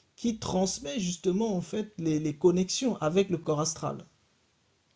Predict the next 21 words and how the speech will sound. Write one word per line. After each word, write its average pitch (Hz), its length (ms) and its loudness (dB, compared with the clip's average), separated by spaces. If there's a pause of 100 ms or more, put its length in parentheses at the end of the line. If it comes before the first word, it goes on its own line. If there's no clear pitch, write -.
(440)
Donc, 190 280 10
vous 175 140 0
comprenez 175 480 4
bien 220 200 6
que 175 240 4 (120)
à 160 100 2
chaque - 460 2
fois, 220 300 2
en 175 100 2
fait, 214 400 0 (340)
quand 220 260 2
il 185 100 4
va 185 120 8
y 180 60 8
avoir 175 260 6
des 147 260 2
interactions 160 680 0
entre 180 240 0
tous 175 160 -4
ces 147 280 0
êtres-là, 165 480 0